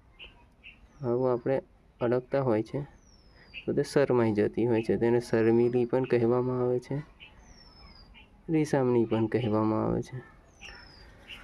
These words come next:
તમારી બાજુ શું કહે તે તમે જરૂરથી કમેન્ટ કરજો. દેખો, આ રીતે તે શરમાઈ જતી હોય છે.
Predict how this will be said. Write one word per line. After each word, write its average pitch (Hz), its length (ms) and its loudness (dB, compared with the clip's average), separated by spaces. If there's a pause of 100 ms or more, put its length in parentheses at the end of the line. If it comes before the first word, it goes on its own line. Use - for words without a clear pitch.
(380)
તમારી 117 380 0
બાજુ 127 280 4
શું 135 240 0
કહે 123 340 2 (280)
તે 123 100 -2
તમે 123 280 2
જરૂરથી 123 480 0
કમેન્ટ 113 440 0
કરજો. 117 320 0 (280)
દેખો, 113 300 0 (3000)
આ 127 120 -2
રીતે 120 340 0
તે 127 240 -4 (1300)
શરમાઈ 120 540 0
જતી 110 300 -2
હોય - 220 0
છે. - 180 -12